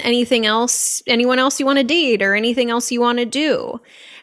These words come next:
And I just remember saying to her, "He has always been so nice to me. He has always treated me well. I don't understand why I would end that to go explore and see if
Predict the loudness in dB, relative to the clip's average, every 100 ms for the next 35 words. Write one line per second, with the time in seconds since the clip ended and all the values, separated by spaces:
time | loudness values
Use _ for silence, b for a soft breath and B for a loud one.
0 | -2 0 2 2 0 0 0 0 2 2
1 | 2 2 2 0 -2 0 0 0 -2 -2
2 | -2 0 2 2 0 B B B B -4
3 | 0 2 0 -2 0 2 2 0 0 0
4 | 0 0 2 2 0 -2 -2 -2 -4 -8
5 | -10 -6 -4 -4 -4 -2 0 0 0 0
6 | 0 0 0 -2 -2 0 2 2 2 0
7 | -2 0 0 0 0 0 2 0 0 0
8 | 2 2 2 2 2 2 0 -2 0 2
9 | 2 0 0 0 -2 -6 b b b _
10 | -2 2 2 2 2 -2 -4 -2 -4 0
11 | 2 4 4 4 2 2 0 -2 0 -2
12 | 0 0 0 0 0 0 0 -6 -18